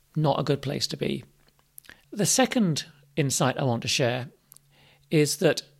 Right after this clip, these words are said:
people not only want to do something themselves, but they really, really want to see other people, businesses, and governments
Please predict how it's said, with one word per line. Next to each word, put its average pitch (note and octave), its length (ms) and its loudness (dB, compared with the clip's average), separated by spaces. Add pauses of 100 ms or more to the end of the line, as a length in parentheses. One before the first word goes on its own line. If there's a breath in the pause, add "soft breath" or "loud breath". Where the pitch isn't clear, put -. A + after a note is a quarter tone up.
(300)
people F#3+ 540 0 (800)
not E3 180 -2
only A#3+ 200 6
want G3+ 200 0
to G3+ 60 0
do F3 100 4
something D3+ 400 -4
themselves, C3+ 800 0 (420 soft breath)
but - 140 -2
they F3 300 -2
really, D#3+ 760 4
really D#3 600 4
want C#3 340 -8
to D3+ 60 -6
see B2 520 0 (260 soft breath)
other F#3+ 180 6
people, C3 600 0 (480)
businesses, D#3+ 720 4 (140)
and E3+ 300 0
governments B2+ 640 0